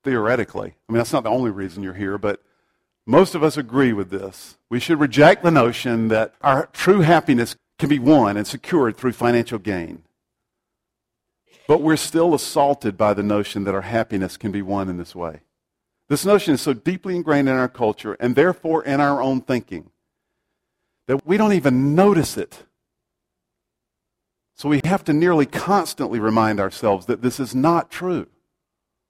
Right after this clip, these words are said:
Or we will invest, uh, the hope for happiness in the deck being finished.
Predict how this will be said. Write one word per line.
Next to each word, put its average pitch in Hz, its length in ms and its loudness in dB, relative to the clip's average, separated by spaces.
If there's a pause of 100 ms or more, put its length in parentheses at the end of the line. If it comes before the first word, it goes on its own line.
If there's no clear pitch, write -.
(420)
Or 139 140 6
we 175 260 0
will 165 340 4
invest, 135 760 2 (120)
uh, - 200 -4
the 113 120 0
hope 156 320 2
for 147 120 -8
happiness 127 760 -2
in 139 360 2 (520)
the 151 100 2
deck 208 420 6
being 120 220 0
finished. - 580 -4